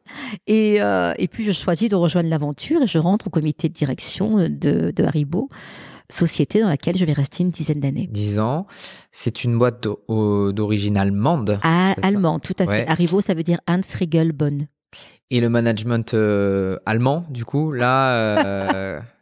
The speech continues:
Speaker 1: <laughs>
Speaker 2: tu le découvres ?
Speaker 1: Je le découvre,
Speaker 2: Tu le
Speaker 1: ouais.
Speaker 2: découvres.
Speaker 1: Je le découvre.
Speaker 2: Euh, donc, ta place au sein du, du, du CODIR,
Speaker 1: Ouais.
Speaker 2: co-, co-, comment tu,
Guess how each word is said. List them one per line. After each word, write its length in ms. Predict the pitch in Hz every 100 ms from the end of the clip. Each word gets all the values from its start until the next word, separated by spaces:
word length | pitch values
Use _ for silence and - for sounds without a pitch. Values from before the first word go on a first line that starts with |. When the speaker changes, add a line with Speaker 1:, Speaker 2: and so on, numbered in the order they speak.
| -
Speaker 1:
<laughs> 300 | 466 427 403
Speaker 2:
tu 60 | 131
le 80 | 120
découvres ? 460 | 139 190 196 202 381
Speaker 1:
Je 160 | 370 403
le 60 |
découvre, 560 | 277 370 - 311 254 233
Speaker 2:
Tu 60 | -
le 40 |
Speaker 1:
ouais. 160 | - -
Speaker 2:
découvres. 320 | 117 - 151
Speaker 1:
Je 100 | 370
le 100 | 262
découvre. 640 | 262 269 285 269 262 269 320 -
Speaker 2:
Euh, 420 | 110 117 110 107
donc, 200 | 113 139
ta 100 | 160
place 420 | 156 185 170 - -
au 120 | 139
sein 200 | 127 -
du, 320 | 139 120 117 110
du, 300 | 110 110 104
du 100 | 110
CODIR, 480 | 127 117 156 - -
Speaker 1:
Ouais. 240 | 226 220 -
Speaker 2:
co-, 160 | 98
co-, 160 | - -
comment 240 | 151 139
tu, 200 | 135 -